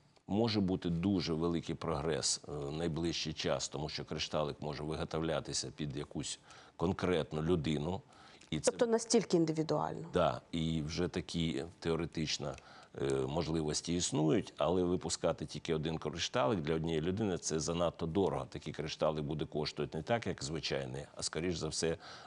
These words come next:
Speaker 1: десятки разів більше. Але технології знов-таки не стоять на місці. Кожен кришталик, який ми придба-, придбали, він проходить,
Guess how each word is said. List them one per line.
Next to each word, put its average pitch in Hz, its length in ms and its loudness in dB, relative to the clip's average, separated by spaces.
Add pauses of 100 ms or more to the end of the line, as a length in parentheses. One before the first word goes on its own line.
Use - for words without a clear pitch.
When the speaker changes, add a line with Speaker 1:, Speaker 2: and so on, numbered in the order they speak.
Speaker 1:
десятки 76 520 0
разів 78 300 0
більше. 71 480 -2
Але 151 200 2
технології 131 600 0
знов-таки 85 460 -2
не 80 80 0
стоять 78 320 0
на 78 80 -2
місці. 101 420 0 (480)
Кожен 143 360 2
кришталик, 85 600 2
який 104 360 2 (720)
ми 101 140 4
придба-, 90 500 4 (160)
придбали, 80 560 4
він 107 200 4
проходить, 92 640 4